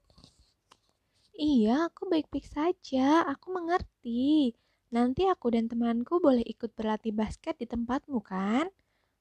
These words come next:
Baiklah, sudah dulu ya." Chonsa duduk dan bersandar pada sebuah pohon besar yang cukup rindang di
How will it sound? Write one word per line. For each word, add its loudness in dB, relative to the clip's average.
Baiklah, 2
sudah -2
dulu 2
ya." 4
Chonsa -2
duduk 0
dan -2
bersandar -4
pada -4
sebuah -4
pohon -10
besar -12
yang -4
cukup -16
rindang -2
di 0